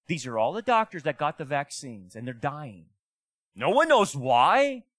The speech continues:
but they're all dead. I wonder why. Could it be the M R N A is not that good? Of course it's not. It's experimental. That's why these guys are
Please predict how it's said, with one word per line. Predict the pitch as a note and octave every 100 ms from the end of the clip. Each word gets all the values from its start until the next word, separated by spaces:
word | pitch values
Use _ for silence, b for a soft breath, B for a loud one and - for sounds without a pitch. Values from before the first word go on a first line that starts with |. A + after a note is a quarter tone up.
| _ _ -
but | C4+
they're | D4 C#4+
all | C#4+
dead. | A#3 E4 E4 D#4 D#3+ - _ _ _ _ _ _ _ _ _ _ _ _ _ _ _ _ _ _ _ _ _ _ _ _ _ _ _ _ _ _ -
I | E3+
wonder | A3 D4+ D4
why. | D4 G4 G4 A#2+ - _ _ _ _ _ _ _ _ -
Could | G#3+
it | G3+ D3+
be | F3
the | D#3 D3+
M | E3+ D3+
R | C#3+ C#3
N | C3
A | B2+ B2 C#3 F3+
is | D3+ A2+
not | A2 G2 -
that | F#2 D#2
good? | - G#2 E3 C4+
Of | B3+
course | - F4 -
it's | G#2+ -
not. | G2 F#2+ D2+ A1 _ _ _
It's | C#3+ F3+
experimental. | - - G3 F#3 F#3 C#4+ D#3+ G2 _ _
That's | C4+ -
why | G#3+
these | D3+ B2+
guys | - A#2 G2+
are | G2+